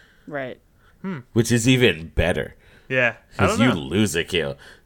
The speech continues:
Speaker 3: <laughs> Even better.
Speaker 2: Yeah. It seemed cool, a little Genji deflect in there. I, I saw people bumping over warthogs and stuff with it, like, that were coming towards them. Like, it seems like a cool
Speaker 1: Hmm.
Speaker 2: tool,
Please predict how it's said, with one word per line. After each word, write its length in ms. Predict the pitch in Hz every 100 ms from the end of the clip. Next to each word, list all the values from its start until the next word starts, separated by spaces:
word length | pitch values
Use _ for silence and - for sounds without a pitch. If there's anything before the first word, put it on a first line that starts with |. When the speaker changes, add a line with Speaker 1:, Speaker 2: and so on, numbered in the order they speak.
| -
Speaker 3:
<laughs> 880 | 151 127 131 - 135 - - - -
Even 440 | 120 110 90 76
better. 400 | 64 78 73 - - - -
Speaker 2:
Yeah. 280 | 131 110 104 _ _ -
It 120 | 143
seemed 260 | 202 151
cool, 160 | - 156
a 40 | 151
little 140 | 131
Genji 360 | 120 127 123 123
deflect 480 | 120 - 131 127
in 100 | 131 135
there. 380 | 135 143 147
I, 120 | 123 117 - _ _ _ _ _
I 100 | 120
saw 220 | 120 151 123
people 280 | 139 127 117
bumping 640 | 131 123 120 123 117 110
over 220 | 120 117
warthogs 720 | 107 107 113 117 117 117 113 113
and 100 | 117
stuff 300 | - 120 113
with 160 | 120 120
it, 180 | 117 - 110
like, 160 | 107
that 140 | 107 -
were 60 |
coming 340 | 110 120 110 110
towards 320 | 113 113 113
them. 240 | 120 117 117
Like, 200 | 98 - _ _ _ _ -
it 100 | -
seems 160 | 214 269
like 120 | 170
a 20 |
cool 260 | - 165 135
Speaker 1:
Hmm. 60 | 139
Speaker 2:
tool, 380 | 147 107 71